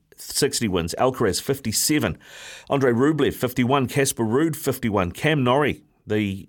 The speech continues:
Kiwi slash Brit, forty-nine. Jannik Sinner, forty-seven. Alex de Minaur, the Aussie, forty-seven. Taylor Fritz, forty-six. And Daniel Medvedev had forty-five. So there you go. That is the latest in tennis news for you.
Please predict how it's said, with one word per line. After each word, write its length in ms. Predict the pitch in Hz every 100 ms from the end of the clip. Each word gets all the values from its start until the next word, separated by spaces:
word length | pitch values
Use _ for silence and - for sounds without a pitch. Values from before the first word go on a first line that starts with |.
| _
Kiwi 360 | - 139 120 110
slash 300 | - 110 104
Brit, 320 | - 135 -
forty-nine. 840 | - - 143 143 123 117 120 120
Jannik 380 | 85 90 117 -
Sinner, 280 | - 131 117
forty-seven. 600 | - 117 98 - 113 104
Alex 320 | 120 113 -
de 140 | -
Minaur, 400 | 110 98 107 113
the 120 | 98 98
Aussie, 360 | 117 110 98
forty-seven. 840 | - - - 127 131 110 - 127 113
Taylor 260 | - 117
Fritz, 400 | 101 - 170 -
forty-six. 580 | - - 117 98 113 98
And 160 | 104 92
Daniel 380 | 110 104 104 - - - -
Medvedev 800 | 101 107 107 92 98 95 87 - _ _
had 380 | - 98 92 85 -
forty-five. 1120 | - - 110 101 82 - 101 95 80 71 -
So 140 | - 113
there 80 | 110
you 80 |
go. 140 | 110 107
That 220 | 107 127
is 140 | 117
the 100 | -
latest 500 | 110 113 110 104 - -
in 360 | 127 120 117 -
tennis 440 | - 123 117 107 -
news 400 | 110 117 117 113
for 180 | 110 110
you. 160 | 110